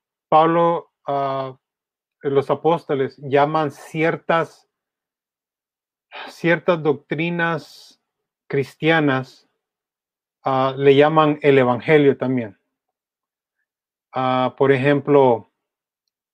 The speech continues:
ah, en Efesios, Pablo, Pablo les habla a los efesos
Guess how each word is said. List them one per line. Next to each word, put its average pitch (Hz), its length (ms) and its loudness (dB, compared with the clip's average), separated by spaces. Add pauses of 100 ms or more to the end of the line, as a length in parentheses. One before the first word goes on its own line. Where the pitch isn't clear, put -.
(120)
ah, 120 420 -8 (800)
en 135 160 0
Efesios, 139 560 2
Pablo, 135 560 2
Pablo 135 280 2
les 127 240 -2
habla 131 280 0
a - 20 0
los 123 200 -6
efesos - 680 -6